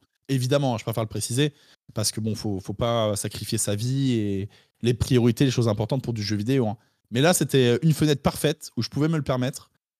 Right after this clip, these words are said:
Je l'ai fait, et, euh, voilà, c'était pour moi une, une aventure, euh, assez extraordinaire où il y avait tout à découvrir,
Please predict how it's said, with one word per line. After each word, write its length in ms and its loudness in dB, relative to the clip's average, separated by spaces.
Je 140 4
l'ai 140 6
fait, 360 0
et, 200 0
euh, 240 0
voilà, 300 -4
c'était 360 -6
pour 140 -6
moi 140 0
une, 460 -4
une 120 -6
aventure, 500 -4
euh, 200 -2
assez 220 0
extraordinaire 420 0
où 40 2
il 40 2
y 20 2
avait 120 2
tout 180 -4
à 60 4
découvrir, 580 0